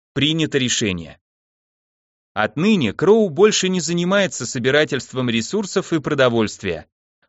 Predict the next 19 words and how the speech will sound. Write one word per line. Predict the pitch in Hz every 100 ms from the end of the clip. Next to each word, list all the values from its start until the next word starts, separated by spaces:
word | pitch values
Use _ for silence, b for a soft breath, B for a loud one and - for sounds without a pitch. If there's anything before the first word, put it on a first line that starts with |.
| _
Кончилось | 196 254 226 233 220
то | - 190
время, | 156 190 180 107
когда | - 127 131 156
беззаботно | 143 127 143 139 185 196 151
мурлыкающий | 139 143 175 170 151 131 - 123
себе | - 127 147
под | 143 120
нос | 156 160 - _ _
незатейливую | 135 123 139 147 151 143 131 127
песенку | 117 151 139 120 117 107
гном | 117 175 165 b _
в | - -
припрыжку | 165 214 220 247 - 202
носился | 190 180 - 190 - 151
по | 131
долине, | 120 113 113 147 131
рубя | 113 104 120
деревья, | 104 92 110 147 127 123